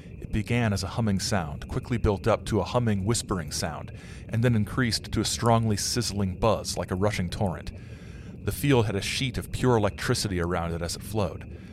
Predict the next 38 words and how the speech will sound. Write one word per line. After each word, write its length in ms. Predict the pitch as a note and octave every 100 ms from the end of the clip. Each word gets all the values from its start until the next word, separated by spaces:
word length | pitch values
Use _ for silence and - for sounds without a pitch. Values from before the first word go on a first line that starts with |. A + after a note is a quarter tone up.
| - - -
This 140 | -
flow 320 | - A2 G#2
was 200 | F#2 E2
strong 360 | - - G#2+ G#2
enough 240 | F#2 F2
to 140 | - F#2
almost 420 | G#2+ G#2 F#2+ -
knock 260 | G#2 G2+
me 100 | G2
completely 460 | F2+ E2+ G2+ A2+ G2+
off 200 | F#2 -
balance, 420 | A2 G#2 D#2+ D2+
and 80 | E2+
had 200 | G2+ F#2+
my 140 | F#2
entire 380 | F2 - A2+ G#2
body 420 | F2+ A2 B2 F2
been 220 | E2 G2+ G2
within 280 | F2 C3+
that 160 | A2 -
field, 360 | - F#2+ D#2+ -
the 80 | -
flow 380 | - - A#2 G#2+
would 240 | F2+ A2+
of 120 | A2 F#2
a 40 |
most 380 | F2+ F#2+ - - -
absolute 520 | A2 G2+ G#2+ G2+ -
certainty 480 | - A#2+ F#2 - F2
have 120 | D2+
knocked 260 | G2 F2+
me 80 | E2
flat 420 | D2+ F#2+ G#2 E2+ -
on 120 | F#2+
my 140 | F2+ F2
own 140 | F2
ship's 320 | - F#2+ -
deck. 340 | - E2+ -